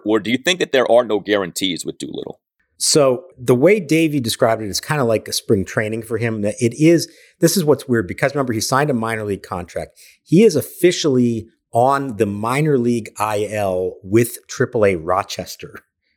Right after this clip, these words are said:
Speaker 2: okay? And so this is a rehab assignment it's just a minor league rehab assignment for a minor league team.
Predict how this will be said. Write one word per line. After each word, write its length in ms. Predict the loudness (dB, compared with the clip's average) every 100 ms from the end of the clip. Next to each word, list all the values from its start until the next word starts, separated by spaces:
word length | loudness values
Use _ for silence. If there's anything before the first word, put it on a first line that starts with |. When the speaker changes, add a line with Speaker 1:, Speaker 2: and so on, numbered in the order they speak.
| -4
Speaker 2:
okay? 380 | -2 0 -2 -4 _ _ _ _ _
And 160 | -4 0
so 160 | 2 4
this 300 | 2 0 -2
is 360 | 4 6 4 0 -2
a 140 | -2
rehab 680 | -2 -6 -2 0 0 -2 0
assignment 760 | -2 -2 -2 0 -2 -6 -12 -16 _ _ _ -4
it's 200 | -2 -2
just 280 | 0 0 0
a 80 | -4
minor 480 | -2 -2 0 0
league 440 | -2 -4 -8 -12 -12
rehab 500 | -8 -4 -2 -2 -4
assignment 720 | -8 -2 -2 -2 -4 -8 -8
for 180 | -4 -2
a 40 |
minor 220 | -2 -4
league 160 | -8 -6
team. 280 | -2 -2